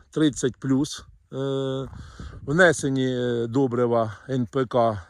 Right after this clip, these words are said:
десять, е, двадцять шість, двадцять шість, ну, вони були внесені перед оранкою. Зорані. Дальше весною було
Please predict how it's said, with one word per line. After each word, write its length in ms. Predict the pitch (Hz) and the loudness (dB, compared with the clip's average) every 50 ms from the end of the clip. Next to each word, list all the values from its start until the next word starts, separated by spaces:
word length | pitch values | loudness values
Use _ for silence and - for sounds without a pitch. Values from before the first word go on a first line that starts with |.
| _ | _
десять, 540 | - 104 127 131 110 - - 113 95 - - - | -6 -2 0 0 0 -2 -6 -8 -8 -8 -16 -16
е, 380 | 135 123 110 107 104 107 107 98 | -10 -6 -6 -4 -4 -4 -6 -6
двадцять 600 | 98 101 101 104 101 123 131 120 - - 139 123 | -8 -12 -14 -6 0 0 0 0 0 -2 -4 -2
шість, 280 | - - 127 113 98 98 | 0 0 0 0 0 -2
двадцять 380 | 104 113 113 - - - 175 | -4 -4 -4 -4 -4 -2 -2
шість, 180 | 190 165 - - | -2 -2 -2 -2
ну, 120 | 180 147 | -2 0
вони 180 | 120 120 117 117 | 0 0 0 -2
були 220 | 107 113 120 117 | 0 0 0 0
внесені 420 | 113 117 113 101 - - 110 107 - | 2 0 0 -2 -2 -2 -4 -4 -2
перед 280 | - 107 110 113 101 | -2 0 0 0 2
оранкою. 520 | 127 151 165 180 175 160 - 170 170 170 - - - - - - - - - - - - - - - - - - - - - - - - - - _ - | 2 2 2 2 0 -2 -2 -4 -4 -4 -6 -10 -12 -12 -12 -16 -20 -20 -20 -20 -20 -20 -20 -20 -20 -20 -20 -20 -20 -20 -20 -20 -20 -20 -20 -20 _ -6
Зорані. 640 | 143 139 185 196 196 202 208 208 208 214 233 226 196 160 - - - - - 135 123 | 6 8 10 10 10 10 8 6 6 4 2 2 2 0 -6 -10 -12 -12 -12 -8 2
Дальше 640 | 151 208 208 180 156 - - 151 143 143 143 139 120 - - - - - - - | 6 6 6 6 4 0 0 2 2 2 2 0 -2 -6 -12 -20 -20 -20 -14 -4
весною 680 | 131 170 185 - - 175 151 135 123 113 110 113 110 | 0 0 0 0 0 -2 -2 -2 -2 -2 -2 -4 -6
було 480 | 107 113 139 147 143 139 131 123 110 | -6 -4 -4 -2 0 0 0 0 -2